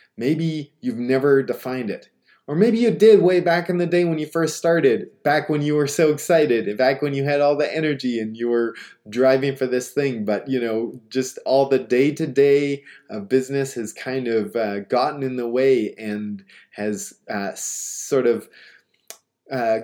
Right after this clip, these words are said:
gotten you far enough away from that vision that you, it's, it's fuzzy now. You've kind of lost it. Um, maybe that's happened to you.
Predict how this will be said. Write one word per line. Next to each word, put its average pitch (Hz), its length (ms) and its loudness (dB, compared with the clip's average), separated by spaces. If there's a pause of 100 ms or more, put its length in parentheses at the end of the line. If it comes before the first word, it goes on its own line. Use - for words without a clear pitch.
gotten 156 300 4
you 143 120 0
far 185 320 0
enough 175 220 2
away 156 260 4
from 139 220 -2
that 139 340 -4
vision 131 380 2
that 120 260 -6
you, 123 300 2
it's, 131 500 -2
it's 139 220 -2
fuzzy 131 560 0
now. 104 340 -2
You've 113 240 -6
kind 135 180 -6
of 117 100 -8
lost 127 500 -6
it. - 180 -12 (420)
Um, 98 640 -10
maybe 117 400 -8
that's 117 280 -6
happened 113 360 -6
to 113 80 -10
you. 104 360 -4